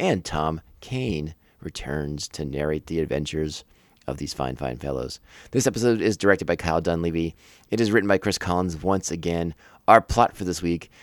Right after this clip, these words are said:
the Onderon, Onderon rebels attempt to rescue former King Dendup before he is executed. And if you've seen the episode already,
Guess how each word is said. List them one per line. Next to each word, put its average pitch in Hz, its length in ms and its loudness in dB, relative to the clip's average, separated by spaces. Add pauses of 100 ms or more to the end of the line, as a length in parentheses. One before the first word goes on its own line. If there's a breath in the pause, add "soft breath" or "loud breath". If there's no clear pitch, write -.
(180 soft breath)
the 104 220 -6
Onderon, 185 720 10 (380)
Onderon 117 800 10
rebels 85 440 4
attempt 101 500 2
to 95 100 0
rescue 92 320 2
former 123 400 4
King 95 360 0
Dendup 98 420 4 (240 soft breath)
before 85 760 4 (180)
he 76 240 -2
is 71 180 -2
executed. 76 800 -2 (420 soft breath)
And 90 200 2
if 82 80 -2
you've 85 120 -6
seen 123 160 2
the 113 100 6
episode 110 300 2
already, 107 460 2